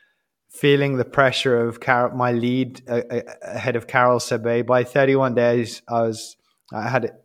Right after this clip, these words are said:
my twenty-seven mile lead I had on Karel had come down to ten miles, and I got off trail, and Karl emailed me and just said, "Hey, Christian," or he phoned me up and he said,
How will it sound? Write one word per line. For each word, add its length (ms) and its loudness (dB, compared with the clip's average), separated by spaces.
my 220 -2
twenty-seven 640 -2
mile 260 -2
lead 260 -4
I 60 -4
had 140 -2
on 120 -6
Karel 300 -4
had 140 -10
come 160 -10
down 220 -4
to 120 -18
ten 240 -8
miles, 500 -6
and 180 -12
I 80 -2
got 160 4
off 140 0
trail, 400 0
and 220 -6
Karl 520 2
emailed 520 -2
me 140 -6
and 100 -6
just 140 -8
said, 140 -4
"Hey, 120 -2
Christian," 600 -8
or 100 2
he 80 0
phoned 320 -6
me 80 -6
up 280 -4
and 100 -10
he 80 -8
said, 320 -6